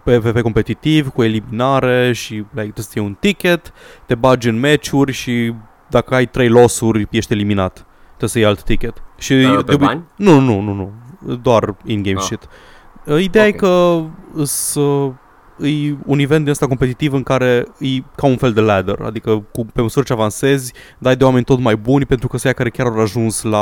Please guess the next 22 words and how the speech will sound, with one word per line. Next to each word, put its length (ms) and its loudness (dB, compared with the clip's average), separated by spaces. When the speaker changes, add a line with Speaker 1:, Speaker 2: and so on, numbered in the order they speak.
Speaker 1:
al 160 -2
cincilea, 460 -2
al 80 2
șaselea 400 -2
win 420 0
și 80 -16
așa 100 -8
mai 120 -2
departe. 420 -6
Speaker 2:
Cool. 360 0
Speaker 1:
Și 260 -4
primești 400 0
reward-uri 420 4
tot 260 -2
de 440 -2
endgame. 420 -4
Ai 220 0
ăsta 420 -2
de 100 -4
făcut, 460 -4
ai, 400 0
um, 520 -2